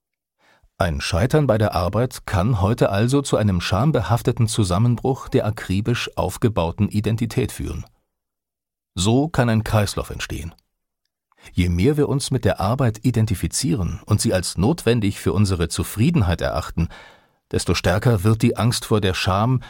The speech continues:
wenn dieses Konstrukt nicht unsere Wünsche und Träume hält und kollabiert. Und desto schwieriger wird es auch, die Lustlosigkeit oder die Traurigkeit,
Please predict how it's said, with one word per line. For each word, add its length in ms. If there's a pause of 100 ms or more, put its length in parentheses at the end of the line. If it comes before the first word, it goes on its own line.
(120)
wenn 280
dieses 320
Konstrukt 500
nicht 280
unsere 400
Wünsche 320
und 160
Träume 320
hält 580
und 380
kollabiert. 720 (1200)
Und 140
desto 240
schwieriger 540
wird 160
es 140
auch, 220 (300)
die 80
Lustlosigkeit 1080
oder 340 (120)
die 100
Traurigkeit, 840